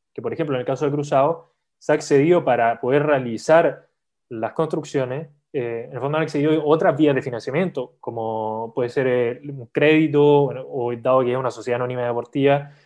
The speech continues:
eh, un aumento de capital. Entonces, ¿por qué no podrían hacer otros clubes y así financiar, pensando a, na-, naturalmente a un plazo mucho más largo, la construcción de un estadio nuevo que se pague ya posteriormente con, eh, una, un sistema de contratación similar?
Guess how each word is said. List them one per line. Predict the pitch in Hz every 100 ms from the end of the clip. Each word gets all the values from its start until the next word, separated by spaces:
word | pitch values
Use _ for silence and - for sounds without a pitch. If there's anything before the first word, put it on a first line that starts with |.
| _ _ _ _
eh, | 131 117 113 110 120
un | 147 131
aumento | 123 127 135
de |
capital. | 117 123 160 151 - _
Entonces, | _ 151
¿por | 143 147
qué | 156
no | 160
podrían | 143 156 147
hacer | 147 156
otros | 143 147
clubes | 147 165 165
y | 135
así | 120 - 170
financiar, | - 120 113 - 165 143
pensando | 110 - 120 113
a, | 104 - _ -
na-, | 120 120
naturalmente | 139 117 123 131 120 123
a |
un | 117 120 143 _
plazo | 143 127
mucho | 131 135 143
más | 135
largo, | 147 139 131 156 _ _ _ _ _
la | 117 107
construcción | 110 - 113 - 139
de | 151
un |
estadio | 131 - 127 123
nuevo | 135 170
que | 156
se | 123
pague | 110 113 120 117
ya | 110 113 127 -
posteriormente | 113 - 117 120 120 120 131 139 135
con, | 113 117 127 _ _ _ _ _ _ _ -
eh, | 117 110 107 107 151
una, | 123 120 113
un | 110 110 - 139
sistema | 127 117 123
de |
contratación | 117 113 110 101 113
similar? | 127 135 151 -